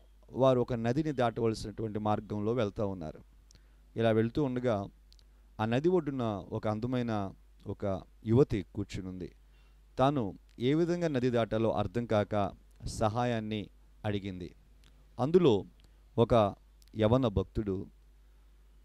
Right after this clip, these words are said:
ఆ యొక్క యువతిని తన భుజాల మీద పెట్టుకొని జాగ్రత్తగా నది దాటించి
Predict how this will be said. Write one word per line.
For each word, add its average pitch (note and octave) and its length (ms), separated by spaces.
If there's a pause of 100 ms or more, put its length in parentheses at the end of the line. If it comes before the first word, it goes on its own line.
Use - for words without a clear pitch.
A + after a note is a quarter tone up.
(280)
ఆ A#2 100
యొక్క A2 460 (1300)
యువతిని A2 480 (220)
తన A2 100
భుజాల G#2+ 340
మీద A2+ 140
పెట్టుకొని G2 640 (640)
జాగ్రత్తగా A#2 720 (120)
నది G2+ 320
దాటించి G#2 640